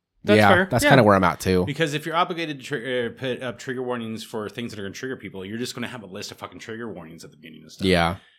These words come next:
Speaker 3: I mean, Kenna hates spiders.
Speaker 2: Same.
Speaker 1: <laughs> H-, have you shown her Eight-Legged Freaks?
Speaker 3: No, she wouldn't watch that.
Speaker 2: She's like, "Fuck you, pal."
Speaker 1: I-, it's a, it's a comedy movie.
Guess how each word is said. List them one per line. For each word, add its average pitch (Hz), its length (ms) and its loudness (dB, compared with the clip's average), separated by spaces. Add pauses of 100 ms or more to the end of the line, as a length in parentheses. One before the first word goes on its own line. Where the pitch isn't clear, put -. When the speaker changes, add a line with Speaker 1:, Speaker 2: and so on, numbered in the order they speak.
Speaker 3:
I 113 60 -14
mean, 107 140 -10
Kenna 139 260 -6
hates 104 240 -10
spiders. 113 680 -6 (2500)
Speaker 2:
Same. 123 480 2 (600)
Speaker 1:
<laughs> - 0 - (600)
H-, 175 220 -6
have 180 200 -2
you 185 60 -2
shown 190 200 -4
her 156 120 -4
Eight-Legged 156 420 -6
Freaks? - 440 -14 (140)
Speaker 3:
No, 101 140 -12 (120)
she - 200 -8
wouldn't - 300 -16 (120)
watch - 500 -18
that. - 360 -20 (800)
Speaker 2:
She's - 180 -10
like, 170 100 -2
"Fuck - 260 -2
you, 208 100 8
pal." 196 260 4
Speaker 1:
I-, - 40 0
it's 285 260 -2
a, 320 140 2
it's 285 260 -6
a 311 80 -2
comedy 302 520 0
movie. 131 520 -6